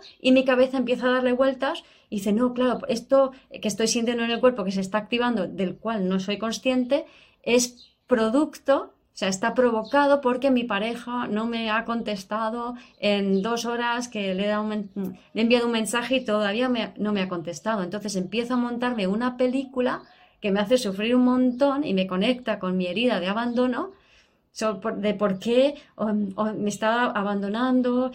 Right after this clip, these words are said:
y qué está haciendo. Y, y todo eso es un intento de control mental inconsciente para no sentir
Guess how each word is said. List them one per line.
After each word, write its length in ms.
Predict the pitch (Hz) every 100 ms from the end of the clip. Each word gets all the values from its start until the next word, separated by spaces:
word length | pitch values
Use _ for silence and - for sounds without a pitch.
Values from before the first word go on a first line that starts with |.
| -
y 520 | - 208 202 196 190 185
qué 80 |
está 180 | 214 202
haciendo. 680 | 190 240 247 247 247 262 254 - -
Y, 280 | 196 190 - _ _ _ _ _ _ _ _ -
y 120 | 202
todo 280 | 269 285 285
eso 440 | 285 - 285 - _ _ _ _ _
es 240 | - 220 -
un 160 | 240 254
intento 540 | 262 254 262 262 277
de 120 | 233
control 400 | 202 196 196 226
mental 540 | 226 233 226 247 262 277
inconsciente 720 | 180 165 170 - 226 226 - - _ - - _ _ _ _ _
para 260 | - 233 254
no 240 | 240 262
sentir 600 | 277 - 214 202 202 277